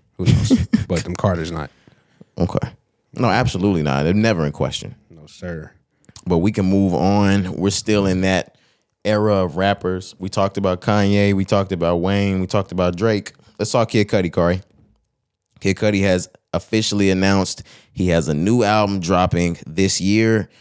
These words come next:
Speaker 2: Um, I don't know if he has an actual date on it yet, but he tweeted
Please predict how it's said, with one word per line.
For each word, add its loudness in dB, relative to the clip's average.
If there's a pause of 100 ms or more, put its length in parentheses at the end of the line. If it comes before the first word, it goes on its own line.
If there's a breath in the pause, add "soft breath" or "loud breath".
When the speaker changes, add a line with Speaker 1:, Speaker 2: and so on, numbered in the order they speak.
(220 soft breath)
Speaker 2:
Um, 2 (340 loud breath)
I -8
don't 0
know 2
if -2
he 0
has 2
an -2
actual 0
date 0
on 2
it 2
yet, 0 (340 soft breath)
but -2
he -6
tweeted 0